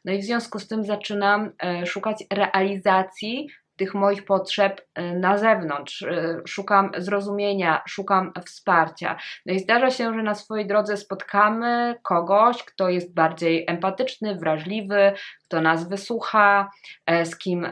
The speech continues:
stworzymy jakąś więź. No i łatwo jest tutaj o taką zdradę emocjonalną, czy też inną. I tak jak mówię, ja tutaj tego nie,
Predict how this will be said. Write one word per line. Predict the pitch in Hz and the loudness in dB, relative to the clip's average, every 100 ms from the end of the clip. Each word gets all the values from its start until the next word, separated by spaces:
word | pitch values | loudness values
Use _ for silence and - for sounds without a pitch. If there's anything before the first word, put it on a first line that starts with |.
| 180 | -8
stworzymy | - 190 180 180 175 | -10 -8 -4 -2 0
jakąś | 165 165 170 170 175 | 0 0 -4 -4 -4
więź. | 208 208 208 208 - | 0 0 0 -4 -6
No | 202 208 | -2 0
i | 220 220 214 | 0 -2 -2
łatwo | 196 202 202 202 | 2 2 2 -2
jest | 190 190 - | -2 -4 -12
tutaj | 190 180 190 185 185 190 - | -12 -6 4 6 6 4 0
o | 165 | -2
taką | 185 175 185 160 160 - - | -2 -2 2 2 0 -8 -18
zdradę | - 165 175 180 185 | -12 2 4 6 4
emocjonalną, | 170 170 175 180 170 165 170 190 202 - _ _ | 2 -2 -2 0 4 2 4 2 0 -6 _ _
czy | - 196 | -10 -4
też | 190 180 180 - _ _ _ | 0 0 0 -6 _ _ _
inną. | 190 196 202 196 208 302 349 - - _ _ | -2 0 0 2 2 0 -6 -18 -20 _ _
I | - | -8
tak | 202 202 | -6 -4
jak | 202 | -4
mówię, | 214 208 208 | -4 -2 2
ja | 202 | 2
tutaj | 202 196 202 | 2 -2 -2
tego | 202 190 202 196 - - | -2 2 6 6 4 -4
nie, | 196 202 202 190 185 | -2 0 2 2 0